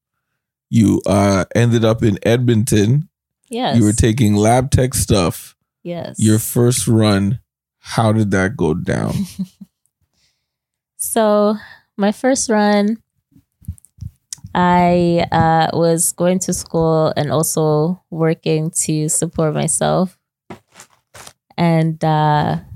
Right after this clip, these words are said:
Speaker 2: you know, some
Speaker 1: Just being an independent, strong black woman. All right, I see that.
Speaker 2: I guess, you know, as per usual. And, um, you know, certain things naturally fell through the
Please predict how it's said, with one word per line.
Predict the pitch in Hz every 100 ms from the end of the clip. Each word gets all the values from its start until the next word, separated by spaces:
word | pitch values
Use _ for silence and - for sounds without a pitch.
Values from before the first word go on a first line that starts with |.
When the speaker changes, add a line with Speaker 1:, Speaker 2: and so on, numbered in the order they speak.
| - - - - - - -
Speaker 2:
you | - 175
know, | 170 233 240 -
some | - 139
Speaker 1:
Just | 104 123
being | 117 110
an | 101
independent, | 107 104 123 107 101
strong | 98 110 107 104
black | 101 101
woman. | 101 104 123 -
All | 101 110
right, | 110 117 160
I | 98 107
see | - 107
that. | 107 101
Speaker 2:
I | 156
guess, | 170 185 -
you | 165
know, | 165
as | 175 180
per | -
usual. | 190 165 170 - - _ _ _ _ _ _ _
And, | 175 170 170
um, | 165 165 160 160 165 185 - _ _ _ _ _ _ _ _ _ _ - -
you | 269
know, | 202
certain | 220 233 214 220
things | 208 196 196 202 208 - -
naturally | 180 185 190 - 190 185 185 190 220
fell | - 185 180
through | 185 185
the | 185 175 190